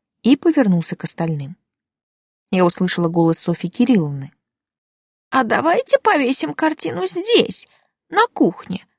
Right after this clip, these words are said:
Вот здесь место очень подходящее, и свет хорошо падает".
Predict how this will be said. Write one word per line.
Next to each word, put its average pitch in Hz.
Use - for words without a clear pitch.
Вот 165
здесь -
место 226
очень 285
подходящее, 285
и 269
свет 170
хорошо 370
падает". 320